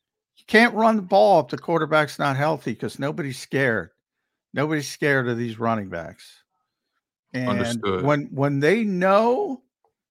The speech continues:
Speaker 1: you're, you're trying to run the ball, and
Speaker 2: They're
Speaker 1: it's
Speaker 2: loaded up.
Speaker 1: ironic because the one game they lost,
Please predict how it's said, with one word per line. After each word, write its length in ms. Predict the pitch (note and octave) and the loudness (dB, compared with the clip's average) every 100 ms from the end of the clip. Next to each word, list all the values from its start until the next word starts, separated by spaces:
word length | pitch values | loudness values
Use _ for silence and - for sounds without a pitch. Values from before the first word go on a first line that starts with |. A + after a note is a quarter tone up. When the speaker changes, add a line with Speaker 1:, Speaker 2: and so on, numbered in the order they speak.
| - | -8
Speaker 1:
you're, 420 | D#3 F#3+ G3 F#3+ | 0 2 0 -2
you're 140 | F#3+ F#3 | -4 -4
trying 360 | G3+ G3 G3 | 0 0 0
to 40 | F#3+ | -2
run 300 | F3+ G3 G#3 | -2 -2 -2
the 60 | |
ball, 520 | G#3 G3+ G#3 A3 A3+ _ _ _ _ _ _ _ _ _ _ _ _ _ _ _ _ | -4 -2 -2 -4 -10 _ _ _ _ _ _ _ _ _ _ _ _ _ _ _ _
and 120 | F3 | 0
Speaker 2:
They're 100 | E3+ | 2
Speaker 1:
it's 80 | G3+ | 4
Speaker 2:
loaded 260 | G#3 D3 D3 | 6 6 6
up. 80 | G3 | 4
Speaker 1:
ironic 520 | B3+ A#3 C3 - - | 4 2 -2 -6 -14
because 360 | C#3 D3+ D3+ | -8 -6 -6
the 100 | - | -6
one 320 | C#3 D#3 A#3+ A3+ | -4 0 0 -2
game 300 | D4 G3+ G3 | -4 -4 -2
they 120 | E3 | -2
lost, 680 | C#3 D#3+ D#3+ A#2+ A2 - | 2 4 4 4 0 -10